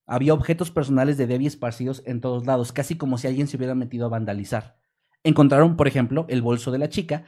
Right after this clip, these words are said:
metido a la fuerza debajo de la cama, como si alguien lo hubiera estado tratando de esconder ahí, pero con, o sea, cuando metes algo como si que está apretado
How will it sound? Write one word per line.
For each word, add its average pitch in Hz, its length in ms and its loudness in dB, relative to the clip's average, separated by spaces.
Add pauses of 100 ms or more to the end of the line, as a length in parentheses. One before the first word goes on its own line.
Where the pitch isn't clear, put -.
(140)
metido 151 300 0
a - 20 6
la 180 120 0
fuerza 170 580 4
debajo 143 340 -2
de 147 80 2
la 117 180 0
cama, 151 420 2
como 127 220 0
si 123 120 -4
alguien 143 220 0
lo 139 80 2
hubiera 123 180 -4
estado 131 440 -4
tratando 123 360 -4
de 127 80 -2
esconder 123 420 -2
ahí, 120 180 0
pero 113 200 -6
con, 104 340 -6 (300)
o 120 80 -12
sea, 127 120 -2
cuando 127 280 0
metes 135 220 -2
algo 156 120 2
como 117 260 0
si 120 200 -8
que - 100 -8
está 123 140 -4
apretado 127 640 -2